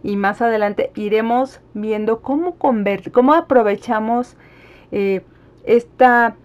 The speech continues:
infraestructura de orientación a objetos que tiene Java, el uso de recursos que son objetos y su representación, por ejemplo, de registros en una base de datos, ¿no?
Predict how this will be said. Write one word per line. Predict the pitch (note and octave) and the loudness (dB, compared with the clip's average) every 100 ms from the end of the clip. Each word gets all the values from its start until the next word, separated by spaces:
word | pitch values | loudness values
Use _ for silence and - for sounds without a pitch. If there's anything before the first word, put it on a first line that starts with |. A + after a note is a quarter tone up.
| - - | -14 -4
infraestructura | A#3+ B3 A3+ - A3 - A#3 A3+ A#3 | 0 0 0 -4 -10 -6 0 2 2
de | G#3+ F#3+ | 2 2
orientación | F#3 F#3 F#3+ F#3 F#3 F#3 G#3 | 2 2 -2 -4 -2 -4 -2
a | G#3+ | -4
objetos | G#3+ A3 A3+ A#3 A#3+ | -6 -6 -2 -2 -4
que | - A3 | -8 -8
tiene | G3+ G3 G3+ G3+ | -6 -4 -4 -2
Java, | A3 A3 A3+ A3 A3 B3 - | 0 0 0 -2 -4 -10 -12
el | F#3+ F3+ F#3 G3+ | -8 -6 -4 -8
uso | G#3 A#3+ | -2 -2
de | A3 | -2
recursos | G3+ F3+ - A3 B3+ C#4+ B3 - | -2 -6 -6 -4 -2 0 -4 -4
que | G#3 | -10
son | G#3 G#3 | -6 -6
objetos | G#3+ A#3 G#3 A3 - - - - - G#3 | -8 -10 -8 -10 -10 -20 -20 -20 -16 -12
y | |
su | F#3+ G#3+ | -4 -2
representación, | G#3 - F#3+ F#3+ F#3 F3+ - G#3+ G3 G#3 | -2 -4 -6 -6 -4 -6 -6 -6 -4 -6
por | - G3 | -6 -8
ejemplo, | G3+ A#3 G3+ G#3 G3+ G3 | -6 -8 -8 -6 -6 -6
de | F3+ F3 | -2 -2
registros | E3+ E3+ - G3 - G#3 F#3+ | -2 -6 -6 -10 -10 -10 -8
en | E3 | -6
una | E3+ E3 | -6 -6
base | D#3 D3+ F3 | -8 -8 -6
de | F3+ | -6
datos, | A3 A#3+ - D#3 _ | -6 -8 -12 -18 _
¿no? | A3 | -16